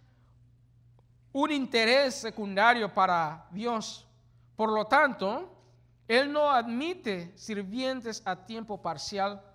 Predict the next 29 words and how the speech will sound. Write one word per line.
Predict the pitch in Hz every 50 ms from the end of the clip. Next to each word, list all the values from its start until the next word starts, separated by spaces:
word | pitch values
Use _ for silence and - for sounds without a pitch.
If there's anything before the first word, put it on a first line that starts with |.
| _ _ -
o | - 170 170
de | 160 160
tiempo | 160 - 190 185 180 180 151 147
libre. | 151 160 160 147 139 127 120 - _ _ _ _ _ _ _ _ _ _ _ _ _ _ _ _ _ _ _ _ _ _ -
No | 214 262
podemos | - 254 254 262 262 247
tener | - - 208 220 240 240 226 - - _ _ _
o | - 202 208 208
tomar | 208 - 202 196 220 247
el | 262 233
cristianismo | - 233 202 - - 196 190 214 233 226 226 214 220
como | - 185 175
un | 202 214 214
part-time. | - 214 202 214 - - - - 220 220 180 123 98 - _ _ _ _ _ _ _ _ _ _ _ _ _ _ _ _ _ _ _ _ _ _ _ _ _ _ _ _ _ _ _ _ _ _ _ _ _
Porque | - 208 - 220 208
para | 208 - 214 208 208
con | 202 208 190 190
Dios | 196 233 254 262 254 - 226
o | 208
somos | - - 254 262 247 233 220 214
o | 214 196
no | 190 185
somos. | 175 - - 131 117 - _ _ _ _ _ _ _ _ _ _ _ _ _ _ _ _ _ _ _ _ _ _ _ _ _ _ _ _ _ _ _ _ _ _ _ _ _ _ _ _ _ _ -
¿Sí? | - 170 175 - - _ _ _ _ _ _ _ _ _ _
Un | - 285 302 294 285
hombre | 285 302 302 294 277 269 262
es | 262 - - -
todo | - 269 277 277 254
suyo | 233 - - 330 330 311 285 240 220 220 226 226